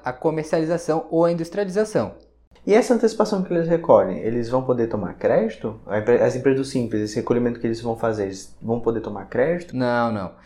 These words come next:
Speaker 1: Eles vão ter que recolher, porém, é, na saída vai tributar normalmente. Um detalhe que é importante é saber por que que veio esse contexto,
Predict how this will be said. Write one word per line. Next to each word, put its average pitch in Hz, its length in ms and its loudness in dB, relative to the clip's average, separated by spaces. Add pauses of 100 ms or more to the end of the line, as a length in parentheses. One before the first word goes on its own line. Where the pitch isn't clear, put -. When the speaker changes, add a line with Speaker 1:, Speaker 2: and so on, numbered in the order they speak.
(140)
Speaker 1:
Eles 113 320 -6
vão 131 240 0
ter 160 160 -2
que 143 140 -8
recolher, 139 920 -2 (880)
porém, 165 640 4 (100)
é, 110 320 0
na 120 180 -2
saída 170 520 0
vai 139 260 2
tributar 170 460 -2
normalmente. 175 840 -4 (640)
Um 147 220 0
detalhe 156 520 4
que 160 100 0
é - 20 4
importante 156 840 -2 (140)
é 143 100 4
saber 160 300 2 (140)
por - 240 -2
que 208 220 6
que 208 140 -4
veio 165 280 0
esse 160 200 -2
contexto, 165 840 -2